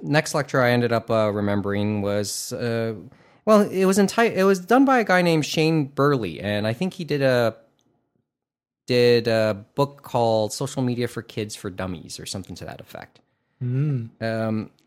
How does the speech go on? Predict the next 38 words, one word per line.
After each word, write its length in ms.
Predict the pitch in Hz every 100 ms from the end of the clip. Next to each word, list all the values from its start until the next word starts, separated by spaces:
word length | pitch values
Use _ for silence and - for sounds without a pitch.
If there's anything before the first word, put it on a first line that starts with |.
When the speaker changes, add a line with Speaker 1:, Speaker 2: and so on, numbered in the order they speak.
| _ _
Speaker 1:
and 160 | 143 143
he 120 | 214
talked 280 | 226 202 196
about 380 | 165 147 143
just, 380 | 143 139 - - 247
you 100 | 123
know, 200 | 107 117 -
having 320 | 120 123 120
a 180 | 110 104
seize 300 | - 123 113
the 100 | 104
day 180 | 107 107
moment, 480 | 92 69 - - - _ _ -
seize, 340 | 123 117 117
uh, 240 | 107 101 101
seize 220 | - 110
the 240 | 104 98
day, 320 | 92 101 101
uh, 120 | 92 87
type 260 | - 80
thing. 320 | - - - - - -
"Only 260 | 120 131
so 240 | 123 - 113
many 240 | 113 110
Friday 400 | - 104 101 98
nights 320 | 92 87 - 90
left," 320 | - - -
he 160 | - -
called 280 | - 82 82
his 180 | -
lecture. 340 | - 131 - - _ _ _ _ _ _
The 60 | 104
whole 220 | 131 131
idea 540 | 123 120 120 113 113
wa-, 320 | 110 104 101 92
that 340 | 104 101 - - _ _ _ -
you 60 |
could, 220 | - -